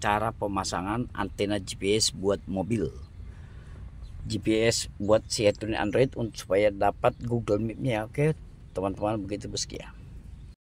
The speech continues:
Ya, pemasangan head unit Android Orca buat Datsun Go, Datsun Go. Nih, Datsun Go ya, biar jelas tuh. Oke, Datsun Go kita pakai ukuran sembilan in di head unit Android Orca, ram dua, rom tiga dua.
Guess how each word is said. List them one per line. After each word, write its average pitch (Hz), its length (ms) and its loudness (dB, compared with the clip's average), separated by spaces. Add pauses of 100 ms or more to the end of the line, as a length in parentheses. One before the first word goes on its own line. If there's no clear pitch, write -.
Ya, 175 240 12
pemasangan 175 720 12
head 170 320 12
unit 175 240 8
Android 156 480 12
Orca 156 400 12
buat 151 320 12 (640)
Datsun 143 560 10
Go, 147 320 12
Datsun 131 480 8
Go. 139 240 6 (240)
Nih, 101 240 -6
Datsun 104 320 -4
Go 139 160 8
ya, 123 240 2 (400)
biar 104 160 -8
jelas 110 240 -2
tuh. 98 160 -2 (480)
Oke, 202 240 12
Datsun 175 400 12
Go 196 160 12
kita - 240 12
pakai 175 480 10
ukuran 156 480 12
sembilan 139 400 10
in 220 240 8 (640)
di 170 400 12
head - 400 12
unit 175 320 12 (400)
Android 151 400 12
Orca, 147 320 12
ram 151 400 12
dua, 185 400 12
rom 165 320 12
tiga 156 320 10
dua. 143 320 12